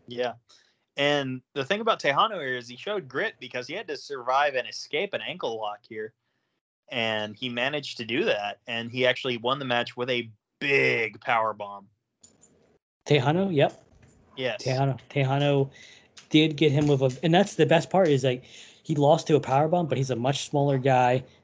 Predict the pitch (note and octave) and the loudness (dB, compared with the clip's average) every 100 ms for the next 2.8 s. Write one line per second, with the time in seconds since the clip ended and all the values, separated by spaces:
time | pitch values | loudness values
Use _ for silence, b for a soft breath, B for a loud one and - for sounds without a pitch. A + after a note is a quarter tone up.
0 | - C#3 B2 C3+ C3 C3 C3 B2+ B2 A#2 | 2 2 2 4 4 6 2 2 0 0
1 | B2+ D3 C3 G#2+ F3+ F#3+ F3+ D3+ D3 C#3+ | 0 0 0 4 6 8 6 4 4 4
2 | D3+ C#3+ A#2+ A2 - A2+ A2+ | 2 0 -2 -4 -8 -6 -8